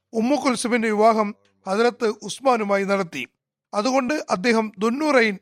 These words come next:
എന്ന് വിളിക്കപ്പെടാൻ തുടങ്ങി. മറ്റൊരു നിവേദന പ്രകാരം അദ്ദേഹം ദുന്നൂറൈൻ എന്ന് പറയപ്പെടാൻ കാരണം അദ്ദേഹം എല്ലാ ദിവസവും തഹജ്ജുദിൽ വളരെ കൂടുതൽ വിശുദ്ധ ഖുർആൻ തിലാവത്ത് ചെയ്തിരുന്നു എന്നതാണ്.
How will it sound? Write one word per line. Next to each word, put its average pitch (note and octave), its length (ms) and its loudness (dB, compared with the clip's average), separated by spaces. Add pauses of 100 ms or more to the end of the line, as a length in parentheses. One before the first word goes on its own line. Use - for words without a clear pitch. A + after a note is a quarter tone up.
എന്ന് G3+ 280 0 (140)
വിളിക്കപ്പെടാൻ G#3 580 0
തുടങ്ങി. E3+ 340 -2 (480)
മറ്റൊരു D#4 520 2
നിവേദന C4 360 0
പ്രകാരം C#4 560 0 (300)
അദ്ദേഹം A#3 540 2
ദുന്നൂറൈൻ D4 580 0
എന്ന് B3+ 140 -2
പറയപ്പെടാൻ A#3+ 640 0
കാരണം G#3 420 0 (360)
അദ്ദേഹം A#3 560 2
എല്ലാ B3 260 2
ദിവസവും A3 540 -2 (320)
തഹജ്ജുദിൽ G#3 640 0
വളരെ A#3+ 280 2
കൂടുതൽ B3 580 0
വിശുദ്ധ A3 300 -2
ഖുർആൻ G#3+ 380 2 (340)
തിലാവത്ത് B3 600 0 (100)
ചെയ്തിരുന്നു A3 640 2
എന്നതാണ്. G3 520 0